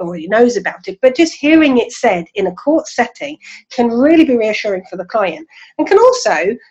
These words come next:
actually just be a bit of a message to, to the abuser that we're onto you, stop it,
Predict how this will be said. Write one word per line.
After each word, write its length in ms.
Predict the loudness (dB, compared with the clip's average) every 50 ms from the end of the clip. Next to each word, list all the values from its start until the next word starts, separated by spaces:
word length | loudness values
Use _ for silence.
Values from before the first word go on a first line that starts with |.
| _ _ _ _
actually 400 | -2 -2 -2 -2 -2 0 0 0
just 460 | 2 0 0 0 -2 -8 _ _ -6 _
be 140 | 0 2 2
a 100 | 2 2
bit 180 | 2 2 2
of 100 | 4 2
a 40 | 4
message 680 | 4 4 4 2 -2 -4 -4 -4 -4 -8 -14 -18 _
to, 260 | 0 0 0 0 0 -6 _
to 140 | -12 -10 -4
the 160 | 0 0 0
abuser 600 | 0 2 2 4 4 4 4 2 -2 -6 -8 -10 -4
that 160 | -2 -2 -2 -2
we're 220 | 0 2 4 4 6
onto 260 | 6 4 2 0 -4
you, 320 | -6 -6 -6 -6 -8 -10 _ _
stop 340 | -10 -4 -4 -4 -4 -4 -8
it, 160 | -10 -10